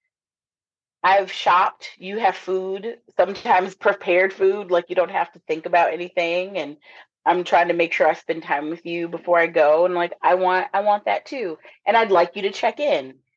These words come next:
And those things were very <laughs> hard for him to do. So it was always, like, this cycle of, "You're being crazy." And I'm like, "I, you, you're not doing any of the things that I, I need. And then you're disappearing.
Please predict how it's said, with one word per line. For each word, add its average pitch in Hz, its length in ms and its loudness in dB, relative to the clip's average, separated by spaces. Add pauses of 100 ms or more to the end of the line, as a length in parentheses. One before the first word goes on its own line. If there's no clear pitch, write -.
(100)
And 185 140 2
those 190 180 2
things 240 220 -8
were 208 120 -2
very 165 360 2
<laughs> 233 120 -4
hard 233 180 2
for 427 180 0 (220)
him 214 180 -2
to 240 160 -8
do. 214 280 0 (280)
So 190 80 2
it 190 40 2
was 185 120 0
always, 175 440 2
like, 170 200 0
this 175 160 -4
cycle 160 600 0
of, 147 200 2 (680)
"You're 185 180 0
being 254 240 -4
crazy." 247 500 -4
And 196 80 0
I'm 196 60 -2
like, 196 260 0 (160)
"I, 50 420 -2
you, 208 140 -6
you're 214 220 0
not 269 180 4
doing 320 280 0
any 330 180 0
of 320 60 -6
the 339 80 -6
things 349 440 0
that 294 120 4
I, 262 260 2 (160)
I 226 120 2
need. 247 380 -6
And 214 100 -4
then 214 100 -4
you're 208 120 -6
disappearing. 226 840 -4